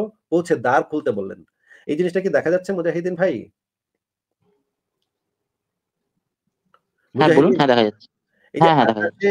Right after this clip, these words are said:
Speaker 1: আবার দেখা যাচ্ছে আসমানে, প্রত্যেকটা আসমানে এক একটা দরজা আছে, সে গেট আছে, গেটে, গেটে আবার মানে একটা প্রহরী আছে। সেই প্রহরী আবার দেখেন জিব্রাইল মুহাম্মদকে নিয়ে ঊর্ধ্বলোকে গেলেন এবং আসমান পর্যন্ত পৌঁছে দ্বার খুলতে বললেন। জিজ্ঞেস করা হলো, "আপনি কে?" ওই যে প্রহরী জিজ্ঞেস করলো, "আপনি কে?"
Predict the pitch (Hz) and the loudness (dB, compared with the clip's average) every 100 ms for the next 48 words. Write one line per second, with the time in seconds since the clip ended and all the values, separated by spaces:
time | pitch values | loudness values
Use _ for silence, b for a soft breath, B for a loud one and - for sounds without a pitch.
0 | 202 185 170 165 170 170 143 127 156 160 | 2 0 -2 -4 -6 -4 -4 -4 -6 -4
1 | 160 156 - - 139 151 147 143 139 123 | -4 -6 -6 -4 -4 -4 -8 -8 -8 -6
2 | 123 123 135 98 - - _ - 113 143 | -4 -4 -4 -6 -10 -20 _ -18 -4 0
3 | 156 110 92 90 135 151 185 202 110 123 | 0 -2 -10 -8 -6 -4 -6 -6 -8 -10
4 | 123 151 160 120 92 110 110 120 117 135 | -6 -4 -4 -4 -6 -8 -10 -12 -10 -8
5 | 160 170 113 - 139 202 _ _ _ _ | -6 -4 -6 -6 -10 -10 _ _ _ _
6 | _ _ - 151 156 139 180 170 139 123 | _ _ -8 -4 -2 0 0 2 2 0
7 | 95 120 120 147 127 131 147 165 208 135 | -6 -6 -6 -6 -8 -2 2 2 0 -6
8 | 131 139 143 160 156 135 147 151 151 143 | -6 -6 -6 -4 -2 -2 -4 -4 -4 -4
9 | 175 180 135 117 139 123 135 139 180 143 | -4 -4 -6 -6 -10 -10 -10 -8 -8 -8
10 | 131 131 131 139 135 127 107 98 95 _ | -8 -4 -2 -2 -6 -8 -8 -8 -12 _
11 | _ 135 160 175 175 170 160 131 151 131 | _ -6 -2 0 2 2 2 0 -2 -4
12 | 135 135 120 - 135 123 139 131 127 135 | -2 0 -2 -2 -4 -2 -4 -6 -6 -4
13 | 127 139 151 | -6 -4 -2